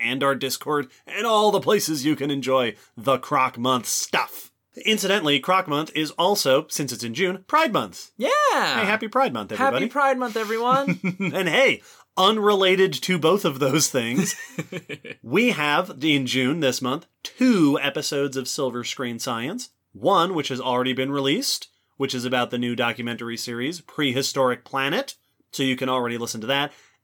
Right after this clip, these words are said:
Speaker 1: And coming up soon, before the end of the month, we will be releasing a Silver Screen Science episode about Jurassic World Dominion.
Speaker 2: Yeah, which is unfortunately also this month. <laughs>
Speaker 1: This will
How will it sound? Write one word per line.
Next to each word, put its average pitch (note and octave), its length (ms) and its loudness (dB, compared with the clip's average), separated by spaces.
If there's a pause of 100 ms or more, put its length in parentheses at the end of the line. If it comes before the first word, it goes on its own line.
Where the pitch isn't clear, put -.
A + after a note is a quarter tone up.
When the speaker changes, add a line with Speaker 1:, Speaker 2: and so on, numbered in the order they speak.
Speaker 1:
And D3+ 500 0
coming D3 400 -2
up C3+ 140 0
soon, B2 580 -4
before C3 300 -4
the A#2 160 -4
end A2 120 -6
of G2 60 -10
the G2+ 80 -8
month, C#3+ 320 -2 (280)
we B2+ 160 -2
will B2+ 140 2
be A#2 140 -4
releasing A2+ 500 -6
a F#2+ 140 -10
Silver A2+ 340 -8
Screen G#2+ 320 -10
Science G#2 380 -8
episode A#2 420 -6
about G#2+ 500 -2
Jurassic G#2 600 -6
World G#2 560 -4
Dominion. F#2+ 720 -10 (180)
Speaker 2:
Yeah, G#2+ 340 -4
which G#2+ 160 -10
is A2 80 -8
unfortunately A2 960 -6
also G2+ 380 -6
this - 220 -12
month. - 260 -12 (520)
<laughs> - 0 -
Speaker 1:
This A#3 520 4
will C4 200 4